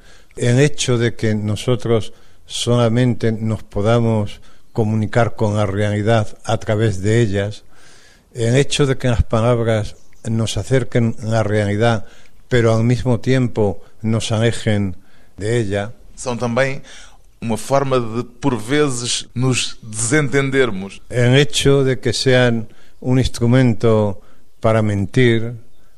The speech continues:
Speaker 1: para ocultar, ¿no? Para descomunicar en vez de comunicar.
Speaker 2: Acredita que nós controlamos sempre as palavras ou, por vezes,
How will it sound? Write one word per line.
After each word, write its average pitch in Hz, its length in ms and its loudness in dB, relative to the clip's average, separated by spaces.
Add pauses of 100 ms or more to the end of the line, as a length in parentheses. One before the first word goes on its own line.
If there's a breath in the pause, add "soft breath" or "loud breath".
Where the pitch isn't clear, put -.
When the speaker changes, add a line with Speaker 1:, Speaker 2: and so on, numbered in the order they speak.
(120)
Speaker 1:
para 104 280 0
ocultar, 101 800 0
¿no? 98 240 -8 (400)
Para 113 240 2
descomunicar 107 1080 0
en 98 180 -4
vez 101 160 -2
de 95 120 -4
comunicar. 92 580 -4 (300)
Speaker 2:
Acredita 123 480 -4
que - 160 -8
nós 143 720 0 (320)
controlamos 123 720 2
sempre 127 300 0
as - 80 -2
palavras 117 640 2
ou, 113 120 2
por 120 340 -4
vezes, 110 640 0